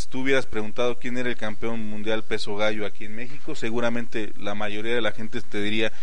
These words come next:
el Ratón Macías, ¿no? Hoy le, le preguntas a alguien este, quién es el actual campeón peso gallo, no sabe nadie.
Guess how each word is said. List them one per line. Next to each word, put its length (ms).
el 80
Ratón 320
Macías, 480
¿no? 120
Hoy 300
le, 240
le 120
preguntas 520
a 100
alguien 380
este, 200
quién 180
es 120
el 160
actual 280
campeón 320
peso 200
gallo, 180
no 120
sabe 260
nadie. 340